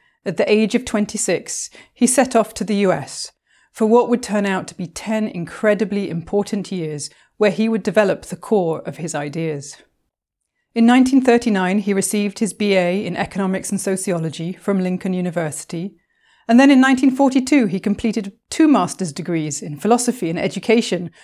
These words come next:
from the University of Pennsylvania and a B A in theology from the Lincoln Seminary. And alongside his studies, he got engaged in student politics, founding the African Students Association of America and Canada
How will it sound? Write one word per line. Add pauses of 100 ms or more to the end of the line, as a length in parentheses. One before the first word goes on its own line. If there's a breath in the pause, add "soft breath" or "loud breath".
(120 soft breath)
from
the
University
of
Pennsylvania (280 soft breath)
and
a
B
A
in
theology
from
the
Lincoln
Seminary. (840 soft breath)
And
alongside
his
studies,
he
got
engaged
in
student
politics, (400)
founding
the
African
Students
Association
of (100)
America
and
Canada